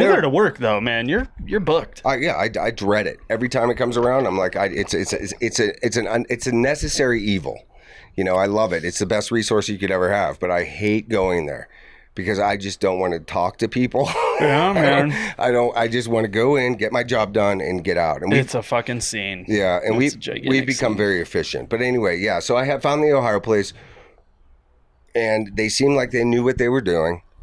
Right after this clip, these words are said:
Speaker 1: So I found all this fabric, and I sent it off to them. And, and in the meantime, I found this, I found Tatiana, who is my current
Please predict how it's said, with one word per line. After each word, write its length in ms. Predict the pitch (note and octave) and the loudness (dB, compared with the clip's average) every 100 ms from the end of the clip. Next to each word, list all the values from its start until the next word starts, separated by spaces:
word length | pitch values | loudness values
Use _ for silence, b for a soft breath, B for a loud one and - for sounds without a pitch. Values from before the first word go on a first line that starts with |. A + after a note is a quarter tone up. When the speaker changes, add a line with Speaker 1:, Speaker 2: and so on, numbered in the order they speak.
| - | -20
Speaker 1:
So 240 | - - F2+ | -8 -2 0
I 80 | E2+ | 0
found 340 | - G#2 B2 | 0 0 2
all 140 | A#2+ | 0
this 100 | A#2 | -2
fabric, 500 | - E2 D#2 D#2 D#2 | -2 -2 0 -2 -4
and 140 | D2+ C#2 | -4 -8
I 80 | B1+ | -8
sent 380 | - - G#2 | -8 -2 0
it 80 | A2+ | 2
off 180 | A2 G#2+ | 0 -2
to 80 | E2 | -2
them. 220 | F2 F2+ | -2 0
And, 160 | A2+ A#2 | -2 -2
and 160 | A2 | 0
in 100 | B2 | 2
the 80 | C3+ | 4
meantime, 400 | B2+ A#2 A#2 G#2 | 4 2 0 0
I 100 | G2 | 0
found 320 | - G#2 G#2 | 0 0 2
this, 240 | G#2 G2+ - | 0 -2 -8
I 40 | F#2+ | -6
found 280 | F#2+ F#2 F2+ | -2 -2 0
Tatiana, 600 | G2+ F#2 G2 G#2+ G#2+ D#2 | -2 0 0 0 0 0
who 160 | F#2+ | -2
is 100 | F2 | -2
my 140 | F2+ F2 | -2 -4
current 480 | - B2+ A#2+ D2+ | -2 2 2 0